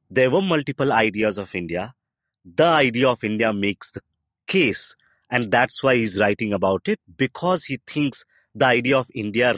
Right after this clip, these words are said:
represents the diversity, uh, of, of, of not, not just the diversity of the population, but only the idea of India allows all other ideas to exist simultaneously. So, so, so in that sense,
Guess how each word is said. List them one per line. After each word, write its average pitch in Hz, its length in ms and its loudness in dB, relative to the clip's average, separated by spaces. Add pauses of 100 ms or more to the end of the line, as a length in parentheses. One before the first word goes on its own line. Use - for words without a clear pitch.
represents 117 680 -4
the 120 100 0
diversity, 98 960 -2 (380)
uh, 101 260 4 (140)
of, 117 180 2 (240)
of, 110 160 2 (100)
of 104 180 -2 (180)
not, 135 320 0
not 170 240 2
just 147 160 -4
the 131 80 0
diversity 117 640 0
of 190 120 -2
the 190 100 -4
population, 220 680 -2 (520)
but 160 180 2 (500)
only 226 460 2
the 214 240 -2
idea 151 340 2
of 190 200 0
India 151 440 -2 (280)
allows 127 720 2
all 139 320 4
other 127 260 4
ideas 110 520 2
to 113 220 -10
exist 92 480 -6
simultaneously. 78 920 -10 (260)
So, 165 340 2 (200)
so, 160 220 0
so - 200 -2
in 170 140 2
that 165 260 2
sense, - 480 -4